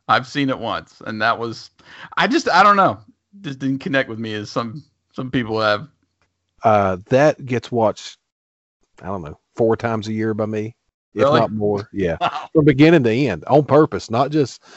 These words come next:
Speaker 2: "Hey, I come in and it's on." No, this is,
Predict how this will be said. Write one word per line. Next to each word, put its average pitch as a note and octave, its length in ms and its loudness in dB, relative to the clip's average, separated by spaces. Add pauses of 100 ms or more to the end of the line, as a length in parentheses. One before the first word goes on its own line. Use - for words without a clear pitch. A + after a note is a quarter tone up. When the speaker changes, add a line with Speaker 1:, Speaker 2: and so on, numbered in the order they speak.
(600)
Speaker 2:
"Hey, B2 300 2
I A2 60 2
come B2+ 260 -2
in B2 200 -2
and G#2 120 -4
it's F#2 100 -8
on." A2+ 280 -4
No, G#2+ 220 -2
this A2 220 -6
is, F#2+ 400 -12